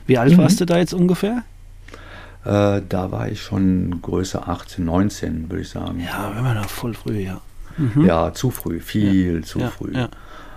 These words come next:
Speaker 2: Ähm, und ja,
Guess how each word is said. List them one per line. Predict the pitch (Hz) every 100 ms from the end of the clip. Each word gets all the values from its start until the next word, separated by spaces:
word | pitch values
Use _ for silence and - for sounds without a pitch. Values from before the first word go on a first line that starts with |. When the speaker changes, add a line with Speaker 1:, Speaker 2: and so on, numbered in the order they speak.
| - -
Speaker 2:
Ähm, | - 95 90 90 87 87 87 87 87 98 - -
und | 101 92 87 87 87 - - - - - - -
ja, | - - -